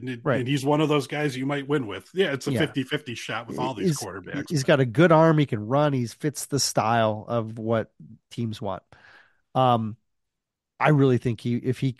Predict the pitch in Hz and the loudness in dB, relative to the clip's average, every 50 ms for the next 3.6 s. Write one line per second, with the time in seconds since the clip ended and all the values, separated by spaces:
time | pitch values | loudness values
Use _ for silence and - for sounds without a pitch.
0 | _ 131 123 113 - - 117 98 101 127 - - - - - 135 127 131 131 117 | _ 0 0 2 2 0 0 0 0 -2 -6 -8 -12 -10 -6 -4 -2 0 0 0
1 | 113 113 110 113 107 104 120 117 110 107 110 110 110 117 120 101 110 107 107 101 | -2 -4 -4 -2 -2 -2 -2 -4 -4 -2 -4 -2 -2 -2 -2 -2 -2 -4 -4 -4
2 | 101 104 101 104 104 113 110 110 113 - - 113 117 - 123 113 107 - 113 107 | -2 -2 -2 -2 0 0 0 0 0 -2 -2 -4 -4 -4 -6 -8 -8 -8 -10 -8
3 | - 113 104 101 110 107 101 101 101 98 - | -8 -10 -12 -10 -10 -10 -8 -8 -8 -10 -12